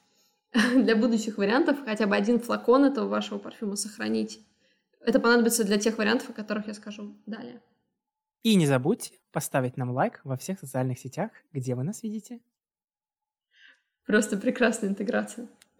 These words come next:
Speaker 2: Значит, вариант номер два. Он очень, а, мистический временами, но
Speaker 1: Нужно
Speaker 2: работающий.
Speaker 1: выйти на полную луну,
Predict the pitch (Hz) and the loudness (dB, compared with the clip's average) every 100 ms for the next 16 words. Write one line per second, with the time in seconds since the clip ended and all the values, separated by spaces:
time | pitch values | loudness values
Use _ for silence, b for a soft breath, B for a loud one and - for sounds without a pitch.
0 | _ _ _ - 214 220 226 320 359 311 | _ _ _ -4 -2 2 4 4 4 4
1 | 285 214 214 196 - - _ _ _ _ | 4 4 2 2 -4 -14 _ _ _ _
2 | _ _ _ _ _ _ _ _ _ _ | _ _ _ _ _ _ _ _ _ _
3 | _ - 262 403 370 - 240 285 277 247 | _ 4 6 6 4 0 4 6 8 6
4 | - - - 220 214 208 - 233 226 277 | 6 -4 -4 2 2 2 2 2 4 2
5 | - 202 - - - _ _ _ _ _ | 2 0 -6 -16 -20 _ _ _ _ _
6 | _ _ _ _ _ _ - 208 208 196 | _ _ _ _ _ _ -8 -2 0 0
7 | 185 180 240 - _ _ _ _ _ _ | -2 -6 -10 -16 _ _ _ _ _ _
8 | _ 233 277 349 - 156 160 196 226 170 | _ 4 4 2 -4 -6 -2 2 8 8
9 | 151 214 165 196 160 180 180 190 190 180 | 8 4 2 2 0 4 6 6 6 6
10 | 165 156 185 | 4 2 0